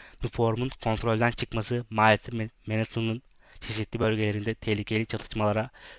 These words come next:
sürüklüyor. Enerji sızıntıları ve patlamalar Miles'ın reflekslerini ve yeni yeteneklerini kullanmasını gerektiriyor. Düşmanlar sadece fiziksel olarak değil, teknolojik olarak da zorluk çıkartıyor.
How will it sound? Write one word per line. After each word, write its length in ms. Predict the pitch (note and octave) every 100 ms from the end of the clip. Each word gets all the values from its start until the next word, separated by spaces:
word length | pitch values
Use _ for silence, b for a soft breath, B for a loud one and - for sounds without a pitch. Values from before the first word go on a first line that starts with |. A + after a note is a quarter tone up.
| B
sürüklüyor. 440 | - A2 - A2 F2+ - -
Enerji 300 | A2 G#2+ A2+
sızıntıları 680 | - A#2+ A2 A#2 A2+ A2+ C3+ B B B -
ve 180 | A#2+ B2 - -
patlamalar 560 | G#2+ - G#2+ A2 A2+ A#2
Miles'ın 440 | A#2 A2 - B2 B B B B B -
reflekslerini 600 | A2+ - A2 - A2+ A#2+
ve 60 | B2+
yeni 440 | B2 A2 A#2 A#2+ - -
yeteneklerini 640 | A2+ G#2 G2+ G#2+ G#2 C3 - b b _ _ _
kullanmasını 760 | - G#2+ G#2+ G#2 G2+ A2+ A#2+ C3+ - -
gerektiriyor. 580 | A2 G#2 - G#2+ G2+ F#2
Düşmanlar 480 | A2 - A#2+ A2+ B2+
sadece 460 | C3 D3 C3 G#2+ A#2+
fiziksel 460 | - G#2+ - A#2
olarak 400 | A#2 A#2 A#2 -
değil, 180 | B2 B2+ - B B -
teknolojik 500 | - - A2 A2+ A#2
olarak 360 | A#2 A#2 A2 -
da 100 | B2
zorluk 420 | G#2+ G#2 A2 -
çıkartıyor. 500 | - - F#2+ G#2